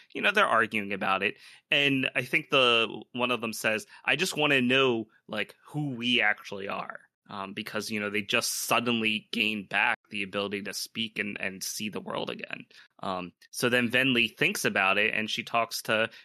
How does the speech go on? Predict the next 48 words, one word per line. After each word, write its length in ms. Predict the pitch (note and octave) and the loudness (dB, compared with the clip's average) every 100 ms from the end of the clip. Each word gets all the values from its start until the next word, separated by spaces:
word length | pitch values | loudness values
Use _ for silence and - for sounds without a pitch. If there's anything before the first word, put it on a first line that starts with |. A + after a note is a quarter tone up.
| _ | _
Tamber 440 | - A#2 G#2 G#2+ - _ _ _ | 0 0 2 -2 -2 _ _ _
about 360 | - G#2+ G#2 G#2 | -6 0 2 4
it, 100 | A#2 | 4
and 220 | A2 G#2+ | 2 0
she's 200 | - G#2 | -4 0
like, 360 | A2+ G#2+ - - _ _ _ - | 2 2 0 -12 _ _ _ 2
uh, 160 | A2 G2+ _ - - | 2 2 _ -18 0
like, 200 | B2 A2+ | 0 2
"We, 260 | A#2+ D3 C3+ | 2 2 2
the 140 | B2 C3+ | 2 2
listeners 460 | B2+ D#3+ D#3 C#3+ | 4 2 2 0
didn't 260 | - C#3 C#3+ | 2 0 2
do 180 | A#2+ B2 | 2 2
a 40 | |
good 220 | G#2+ A2+ G2+ | 4 0 2
job 460 | A2+ C#3 A#2 G2+ - | 2 4 4 0 -4
at 380 | G2 G2+ G2 - | 0 2 2 -2
shrugging 460 | - - A#2+ G#2+ G#2 | -6 -2 -2 0 0
off 180 | G#2+ - | 0 0
Odium. 480 | G#2+ D3 A#2 G2 G2 | -2 0 -2 -4 -6
Like, 180 | G2+ | -4
it 120 | G#2 G#2+ | -2 -4
was 120 | G#2 | -6
for 200 | - G#2 | -4 -4
a 40 | |
short 280 | - A2+ G#2 | -2 -4 -4
period 240 | - G#2+ | 0 0
of 80 | G2+ | 0
time, 380 | - C#3+ B2+ A2+ - - - | 0 2 2 0 -6 -16 -4
and 180 | A2 | 0
then 220 | A2 G#2+ G2+ _ | 2 0 -4 _
we 80 | A2+ | -12
came 340 | G#2+ B2 A2 G#2+ | -4 0 0 2
running 240 | A2+ A2+ | 2 2
back 260 | A2 C3+ - | 0 0 -2
to 80 | G#2 | -2
him." 380 | G#2 G2 A3 - _ _ _ | -2 0 -2 -6 _ _ _
And 180 | B2+ A#2 | 0 2
it's 320 | A#2 B2 A2+ | 2 0 0
sort 220 | - A#2+ | 2 4
of 140 | A#2 A2 | 4 2
like, 320 | A2 G#2 - | 2 2 -2
like, 180 | A#2 G#2+ | -2 0
they 120 | A#2 | 2
messed 260 | A2+ G#2+ - | 2 0 0
up, 140 | G#2+ | -2
basically. 500 | - - - - F#2 - | -4 -8 -10 -8 -10 -2
But 240 | A2+ G#2+ | -2 -2